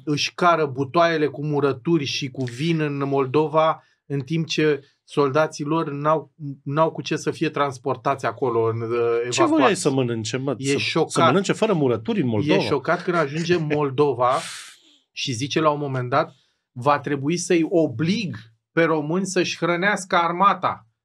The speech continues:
Speaker 1: să ia, să ia, uh, vitele, să le sacrifice și să-și hrănească armata, pentru că ei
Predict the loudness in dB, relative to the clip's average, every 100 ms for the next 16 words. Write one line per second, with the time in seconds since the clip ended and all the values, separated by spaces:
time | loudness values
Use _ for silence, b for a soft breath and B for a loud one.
0 | _ -2 0 4 4 4 0 B B _
1 | -2 0 0 2 2 2 0 -2 -2 0
2 | 0 0 0 -2 -6 -6 -6 -4 0 0
3 | 0 0 -2 -2 -2 0 0 0 0 -4
4 | -2 -4 -2 -2 -2 -4 -2 -2 2 0
5 | 2 0 0 0 -2 -4 -2 -2 -2 -2
6 | 0 0 -6